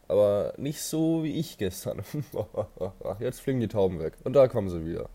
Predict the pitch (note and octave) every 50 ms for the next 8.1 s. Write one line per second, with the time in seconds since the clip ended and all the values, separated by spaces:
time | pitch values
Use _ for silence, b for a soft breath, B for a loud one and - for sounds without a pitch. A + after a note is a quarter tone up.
0 | - - - - - E3+ F3 E3+ E3 - - - - - - - - b b b
1 | b b b b b b - - - - - - - - - _ _ _ _ _
2 | - - _ _ _ - _ - b b b b b b b b b b b b
3 | b b b b b b b b - - - - - - - - - - - -
4 | - - - A2+ A2+ A2+ A2 G#2+ G2 F#2+ F2+ G2+ A2 A2+ A#2 B2 B2 A#2+ B2 A#2+
5 | - A#2+ A2 G#2+ G2+ F#2+ F2+ F2 F#2+ - - - - A2 G2 G#2 G#2 - A#1 F2+
6 | A#2 C3+ C#3+ D3 C#3+ C#3 C3 A2+ A#2+ A#2+ B2 B2 - A#2+ - - - G#2+ A2 G#2+
7 | G2 G2+ F#2 F#2+ F#2 F#2+ F#2+ F#2 F#2 - - D#2 - - - C#2 D#2 F2 F2+ F#2
8 | F2+